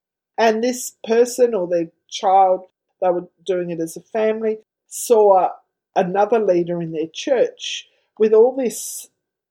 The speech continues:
sexual stuff. Like, they saw this in the Spirit, all this sexual stuff around him. And it would have been easy to go, "Oh, this guy's in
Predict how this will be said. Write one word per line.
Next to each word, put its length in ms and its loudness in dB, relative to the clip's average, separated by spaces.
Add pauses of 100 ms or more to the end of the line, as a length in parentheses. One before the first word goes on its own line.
(220)
sexual 840 -6 (100)
stuff. 560 -8 (500)
Like, 300 -2 (200)
they 140 0
saw 300 2
this 240 -6
in 120 -8
the 80 -12
Spirit, 580 -6 (300)
all 160 4
this 200 -4
sexual 340 -6
stuff 320 -12
around 360 -8
him. 200 -10 (580)
And 160 2
it 120 -4
would 120 0
have 180 0
been 320 0
easy 520 -2
to 120 -14
go, 580 0 (440)
"Oh, 520 2 (260)
this 600 -8
guy's 400 -4
in 340 -10